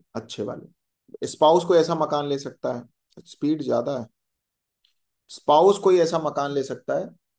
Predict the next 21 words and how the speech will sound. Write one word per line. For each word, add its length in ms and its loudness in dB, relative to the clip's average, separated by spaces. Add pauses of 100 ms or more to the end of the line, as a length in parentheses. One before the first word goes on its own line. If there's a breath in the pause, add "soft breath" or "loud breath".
जो 240 -4
कि 460 -10 (1160)
गली 380 0
के 100 -4
आखिरी 340 -2
का 80 -4
मकान 400 -6
हो, 160 -16 (500)
इस 100 -16
तरीके 280 -10
से। 160 -20 (360)
चलो 220 -2
लिखो 260 -6
भैया, 300 -14 (640)
स्पाउस 500 4
जो 160 0
है 180 2
वो 440 -2 (1200)
अपनी 280 -10
लाइफ 340 0
का, 200 -2